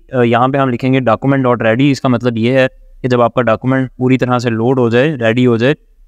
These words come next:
then उसके बाद यहाँ पे एक फंक्शन रन कर दो। अब इस फंक्शन में क्या रन करना है वो definitely हम यहाँ पे डिफाइन करेंगे। जैसे कि मैं एक अलर्ट चाह रहा हूँ,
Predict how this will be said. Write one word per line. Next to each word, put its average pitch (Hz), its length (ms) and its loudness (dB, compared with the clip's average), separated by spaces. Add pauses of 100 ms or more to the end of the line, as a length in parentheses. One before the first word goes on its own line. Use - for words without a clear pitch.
then 120 260 0
उसके 143 220 -2
बाद 123 360 2
यहाँ 117 200 0
पे 127 200 0
एक 117 80 -6
फंक्शन 120 400 -2
रन 110 180 0
कर 104 140 -2
दो। 127 200 -2 (340)
अब 127 80 -2
इस 123 100 -4
फंक्शन 131 320 0
में 147 120 0
क्या 143 140 2
रन 139 220 0
करना 127 220 0
है 151 80 -4 (320)
वो 131 120 2
definitely 123 420 0
हम 123 120 2
यहाँ 117 120 2
पे 117 80 -2
डिफाइन 113 380 0
करेंगे। 123 280 0
जैसे 120 200 0
कि 123 60 -2
मैं 120 240 0
एक 117 120 -4
अलर्ट 123 320 0
चाह 117 200 2
रहा 113 100 -2
हूँ, 160 80 -6